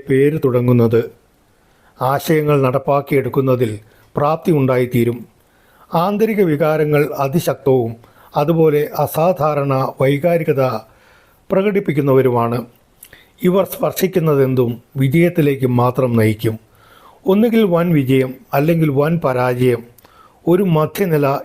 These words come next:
എട്ട് എന്ന സംഖ്യ ജന്മസംഖ്യയായി വരുന്നവർക്ക് പറഞ്ഞിട്ടില്ല. നിലവിലെ രാഷ്ട്രീയ സാഹചര്യത്തിൽ അദ്ദേഹത്തെ എതിർത്തു നിൽക്കാൻ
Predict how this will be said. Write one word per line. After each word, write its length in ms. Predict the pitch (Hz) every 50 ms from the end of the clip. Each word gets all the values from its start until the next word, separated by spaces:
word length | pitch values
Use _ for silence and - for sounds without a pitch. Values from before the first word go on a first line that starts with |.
| - 160
എട്ട് 240 | 156 - - 202 190 170 151
എന്ന 160 | 143 143 139 139 139 131 - - _ - - -
സംഖ്യ 340 | 139 135 127 110 - 143 135 117 101 - - - _ _ - - - _ _ _ _ -
ജന്മസംഖ്യയായി 840 | 156 170 180 185 202 208 - - 175 156 139 139 143 139 135 135
വരുന്നവർക്ക് 640 | 131 131 127 131 143 139 131 127 117 113 - - 117 117 110 - -
പറഞ്ഞിട്ടില്ല. 580 | 127 127 135 143 151 143 - - 110 107 107 110 110 - - _ - _ _ _ _ _ - - - _ _ _ - - - - - - - -
നിലവിലെ 400 | 214 226 240 240 240 226 233 220 202 185
രാഷ്ട്രീയ 440 | 175 180 185 - - - 214 214 214 196 -
സാഹചര്യത്തിൽ 640 | 180 156 156 156 160 151 156 147 151 143 - 151 143 151 - - 151 160
അദ്ദേഹത്തെ 420 | 135 143 165 175 180 175 - 170 151 143
എതിർത്തു 280 | 135 156 151 - 190 165 151
നിൽക്കാൻ 300 | 139 135 - 135 120